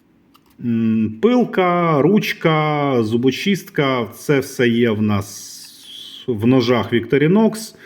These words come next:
Кейс для пластикових карток. Шість карт, шість карток. Давайте подивимося, ще які там написи у нас цікаві є. Made in Holland. Е, Євросоюз, так?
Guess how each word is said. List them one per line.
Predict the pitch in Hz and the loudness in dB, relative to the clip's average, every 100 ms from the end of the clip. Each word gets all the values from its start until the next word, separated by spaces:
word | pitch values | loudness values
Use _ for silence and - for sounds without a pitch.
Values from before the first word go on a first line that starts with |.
| - - - _ _ _ _ | -20 -20 -20 _ _ _ _
Кейс | - 220 214 - - | -2 2 2 0 -4
для | 110 135 147 139 131 | -2 0 0 0 -2
пластикових | 117 139 139 143 - 120 110 107 | -4 -2 -2 -4 -8 -4 -4 -4
карток. | 104 92 101 - 101 - - - _ - - _ | -6 -6 -10 -6 -6 -6 -20 -20 _ -20 -20 _
Шість | - - 220 220 - | -10 0 0 0 -2
карт, | 214 214 196 - - - - | 0 0 -2 -10 -14 -12 -10
шість | - - 170 | -8 -4 -4
карток. | - 185 180 208 202 - - - | -2 -4 0 2 2 0 -12 -8
Давайте | 117 123 117 | -4 -2 -4
подивимося, | - 120 107 113 110 107 | -6 -8 -4 -2 -2 -4
ще | 104 110 | -6 -8
які | 101 110 | -8 -10
там | 101 113 | -8 -4
написи | 156 185 180 - 160 | -4 -2 -4 -2 -2
у | |
нас | 156 151 | -2 -4
цікаві | - - 147 143 139 | -8 -4 -2 0 0
є. | 131 131 127 | 0 0 -2
Made | 123 143 | -2 -2
in | 147 120 | -2 0
Holland. | 160 170 101 85 - _ _ _ - - - _ _ _ _ _ - | 0 2 -2 -6 -14 _ _ _ -20 -20 -20 _ _ _ _ _ -8
Е, | 117 107 104 101 | -4 -2 0 0
Євросоюз, | 101 113 113 110 - 110 101 92 95 - | 0 0 0 0 -2 -4 -4 -6 -12 -6
так? | 131 160 160 | -2 -2 -4